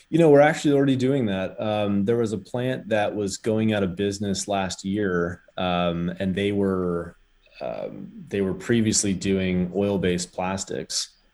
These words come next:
um, specifically in the foodware space. And as part of a number of things happening, from transition to paper straws, but also,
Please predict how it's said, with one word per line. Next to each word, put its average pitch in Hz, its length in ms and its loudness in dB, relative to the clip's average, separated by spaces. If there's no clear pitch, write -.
um, 87 320 4
specifically 101 520 0
in 90 60 2
the 87 60 0
foodware 95 440 0
space. - 640 -4
And 90 640 2
as 90 180 2
part 107 300 2
of 90 220 -2
a 98 60 2
number 113 260 4
of 90 120 0
things 90 260 -4
happening, 87 440 -4
from 87 280 -4
transition 90 600 -2
to 85 120 -4
paper 107 360 0
straws, 95 440 2
but - 160 -4
also, 87 720 0